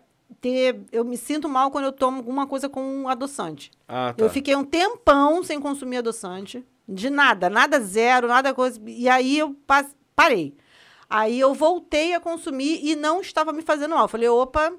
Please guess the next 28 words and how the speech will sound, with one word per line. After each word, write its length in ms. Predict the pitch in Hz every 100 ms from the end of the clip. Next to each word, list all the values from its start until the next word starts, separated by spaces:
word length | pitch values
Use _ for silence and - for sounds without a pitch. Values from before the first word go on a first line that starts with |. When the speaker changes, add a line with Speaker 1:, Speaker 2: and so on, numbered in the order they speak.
| _
Speaker 1:
não 260 | 226 254 262
tá 60 |
acontecendo 400 | 254 262 254 277
mais." 140 | 277 - _ _
Já 200 | 170 190
tá 160 | - 185
voltando 400 | 214 220 208 220
a 40 |
me 100 | 233
dar 360 | 202 214 214 214
zica 300 | 180 196 208
de 120 | 226 277
novo. 220 | 220 170
Aí 100 | 175
eu 80 | 180
tô, 160 | 190 190 _
aí 240 | 202 202 262
as 120 | 302
poucas 340 | 294 277 339 330
coisas 300 | 269 247 -
que 80 | 240
eu 60 | 226
usava 560 | 226 202 208 190 202 185 185 _ _ 175
zero, 360 | 220 277 320
Speaker 2:
Açúcar. 160 | 175 107 - - _ _
Speaker 1:
né, 240 | 185 196 233
que 200 | 226 208
tipo, 360 | - 214 185